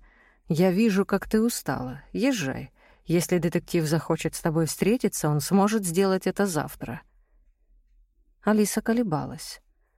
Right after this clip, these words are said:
Она на самом деле жутко устала. С утра на ногах, да ещё столько всего случилось.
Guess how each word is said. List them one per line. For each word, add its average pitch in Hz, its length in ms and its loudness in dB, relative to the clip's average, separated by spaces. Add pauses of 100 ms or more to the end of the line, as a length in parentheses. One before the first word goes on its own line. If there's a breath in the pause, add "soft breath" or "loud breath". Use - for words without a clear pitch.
(100)
Она 202 240 4
на 240 100 4
самом 151 460 2
деле 214 260 2
жутко 190 380 0
устала. 143 560 -4
С - 160 -4
утра 226 240 2
на 214 100 4
ногах, 165 540 0
да 151 120 -2
ещё 151 300 0
столько 185 380 0
всего 170 260 0
случилось. 185 720 0